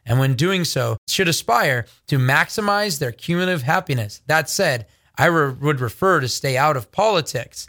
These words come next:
But Musk also, and I say it's always important to check out the company that people keep, especially when the company somebody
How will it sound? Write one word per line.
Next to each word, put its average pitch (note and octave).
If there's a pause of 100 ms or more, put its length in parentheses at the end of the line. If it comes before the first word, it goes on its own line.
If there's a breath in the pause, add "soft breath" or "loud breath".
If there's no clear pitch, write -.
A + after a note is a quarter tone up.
But A#3
Musk B3+
also, D#3
and C#3+
I C#3+
say E3
it's D3
always A3+
important D#3+
to C3+
check C3+
out A#2+
the C3
company F3
that C3
people A#2+
keep, D#3
especially F#3
when D3+
the C#3+
company D#3
somebody B2